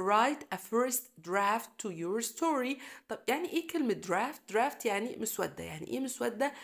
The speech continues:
يعني، آه، هتكتب يعني حاجة كده زي الشخبطة، هتشخبط فيها كده، يا ترى أنا عايز أكتب إيه؟ طب الشخصية دي اسمها إيه؟ يا ترى هيبقى اسمه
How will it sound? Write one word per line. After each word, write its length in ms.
يعني، 420
آه، 100
هتكتب 580
يعني 220
حاجة 240
كده 240
زي 160
الشخبطة، 560
هتشخبط 440
فيها 200
كده، 320
يا 40
ترى 220
أنا 200
عايز 340
أكتب 280
إيه؟ 200
طب 160
الشخصية 500
دي 200
اسمها 320
إيه؟ 220
يا 60
ترى 240
هيبقى 440
اسمه 360